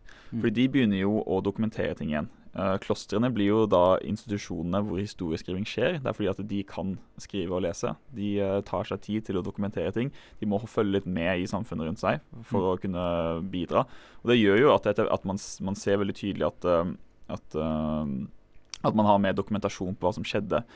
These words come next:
Speaker 2: spesielt da mot årtusen cirka. Og det,
Speaker 1: Mm.
Speaker 2: det, det legger jo, det gjør jo blant annet at kirken får et,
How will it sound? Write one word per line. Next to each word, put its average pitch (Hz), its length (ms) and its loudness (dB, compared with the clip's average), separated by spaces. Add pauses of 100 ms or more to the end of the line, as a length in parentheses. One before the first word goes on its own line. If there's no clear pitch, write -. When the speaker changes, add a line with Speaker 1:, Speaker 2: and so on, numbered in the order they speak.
(180)
Speaker 2:
spesielt 127 260 6
da 101 80 6
mot 98 220 2
årtusen 80 440 -2
cirka. - 360 -8
Og 101 100 0
det, 104 220 8
Speaker 1:
Mm. - 20 -4
Speaker 2:
det, 104 400 8
det 101 100 4
legger 98 280 2
jo, 95 320 4
det 104 100 4
gjør 95 140 6
jo 95 60 2
blant 101 200 2
annet - 440 0 (100)
at - 320 -8
kirken - 400 -6
får 82 260 0
et, - 160 -8